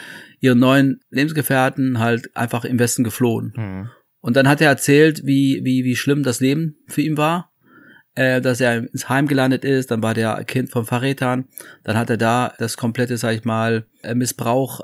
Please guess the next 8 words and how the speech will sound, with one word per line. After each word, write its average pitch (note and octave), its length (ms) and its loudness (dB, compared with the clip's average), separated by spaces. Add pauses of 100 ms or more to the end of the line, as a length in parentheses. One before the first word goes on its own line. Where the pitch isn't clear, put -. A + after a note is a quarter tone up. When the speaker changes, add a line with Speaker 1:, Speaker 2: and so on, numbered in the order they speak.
Speaker 1:
äh, - 80 -8
Apparat B2+ 840 -2
erlebt C3 500 0
und B2+ 320 -4
alles C3+ 240 0
nur B2 160 0
böse C3 460 -2
und B2 340 -4